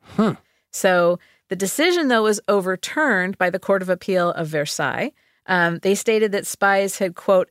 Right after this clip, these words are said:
Speaker 2: "expressed an opinion outside of the determined transaction," qu-, unquote, and could not therefore be, quote, "charged with a responsibility equivalent to that of an expert consulted in the context of a sale."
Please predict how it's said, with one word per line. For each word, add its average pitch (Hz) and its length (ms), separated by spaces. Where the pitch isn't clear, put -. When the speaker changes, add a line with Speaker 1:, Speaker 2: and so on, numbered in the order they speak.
Speaker 2:
"expressed - 500
an 285 100
opinion 185 600
outside 196 560
of 170 120
the 156 80
determined 185 540
transaction," 147 840
qu-, - 220
unquote, 165 520
and 185 160
could 214 140
not 214 240
therefore 196 400
be, 185 140
quote, 208 420
"charged 269 640
with 208 140
a 190 60
responsibility 190 880
equivalent 254 580
to 220 100
that 180 320
of 165 100
an 170 160
expert 185 380
consulted 170 680
in 170 100
the 160 80
context 156 580
of 143 120
a 147 60
sale." - 420